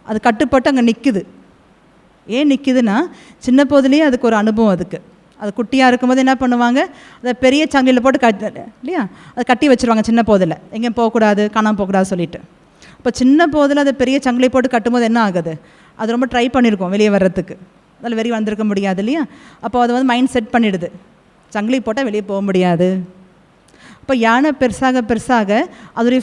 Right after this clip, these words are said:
ஃபெய்த்தும் பெருசாகுது, அது ஒன்று ஸ்ட்ராங் ஆகுது ஃபெய்த்து. சங்கிலி இருந்தா வெளியே போக முடியாது, அவ்வளவுதான். அப்ப யானைக்கு என்ன ஆகுது? Day by day அந்த நம்பிக்கை அதிகமாயிட்டே இருக்கு இல்லையா? அப்ப பெருசாயிட்ட பிறகு அதே சங்கிலி தான்,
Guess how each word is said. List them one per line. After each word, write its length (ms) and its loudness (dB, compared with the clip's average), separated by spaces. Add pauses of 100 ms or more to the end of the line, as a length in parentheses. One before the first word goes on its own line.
ஃபெய்த்தும் 380 0
பெருசாகுது, 540 2 (540)
அது 160 -6
ஒன்று 60 -2
ஸ்ட்ராங் 380 2
ஆகுது 260 2
ஃபெய்த்து. 320 -2 (640)
சங்கிலி 300 -2
இருந்தா 200 0
வெளியே 200 -2
போக 180 -2
முடியாது, 400 -6 (160)
அவ்வளவுதான். 380 -6 (680)
அப்ப 160 -4
யானைக்கு 400 0
என்ன 140 4
ஆகுது? 200 2
Day 200 2
by 220 2
day 300 0 (280)
அந்த 160 -4
நம்பிக்கை 440 2
அதிகமாயிட்டே 520 4
இருக்கு 240 2
இல்லையா? 260 2 (320)
அப்ப 220 -2
பெருசாயிட்ட 580 0
பிறகு 380 0
அதே 360 0
சங்கிலி 320 2
தான், 200 0